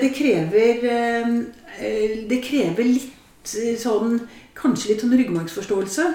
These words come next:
og kanskje litt viljen til å tenke at dette barnet trenger en litt annen vinkling på ting, en litt annen, eh, et litt annet tempo. Kanskje jeg må være litt kjappere, eller være, at denne må få litt ekstra informasjon,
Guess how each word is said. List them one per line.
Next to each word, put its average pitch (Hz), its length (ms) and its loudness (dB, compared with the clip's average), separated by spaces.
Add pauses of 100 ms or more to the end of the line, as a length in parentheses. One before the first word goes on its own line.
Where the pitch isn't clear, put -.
(380)
og 285 120 0
kanskje 254 680 2
litt 247 220 -4
viljen 170 560 0
til 233 320 -2
å 247 160 -6
tenke 196 640 -6 (920)
at - 200 -6
dette 254 300 -4
barnet 196 340 -4
trenger 208 480 -2 (1300)
en 254 140 6 (200)
litt - 360 -2
annen 262 540 4
vinkling 269 640 2
på 262 100 -8
ting, 302 420 2
en 254 120 8
litt 311 720 4
annen, 254 540 4
eh, 262 340 2 (360)
et 269 140 -2
litt 277 180 0
annet 247 220 2
tempo. 262 320 -2
Kanskje 247 300 0
jeg 220 80 0
må 226 60 -6
være 254 180 0 (320)
litt 247 300 2
kjappere, - 420 -2
eller 247 260 2
være, 247 480 2
at 254 140 -2
denne 214 220 0
må 240 80 -2
få 247 160 -2
litt 254 140 0
ekstra 208 280 -4
informasjon, 254 480 -2